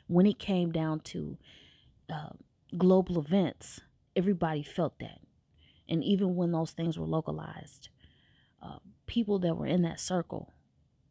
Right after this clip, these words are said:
even six degrees worth, were affected by it.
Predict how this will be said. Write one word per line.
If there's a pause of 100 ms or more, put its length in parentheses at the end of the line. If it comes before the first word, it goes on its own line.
(400)
even
six
degrees
worth, (160)
were (880)
affected
by
it.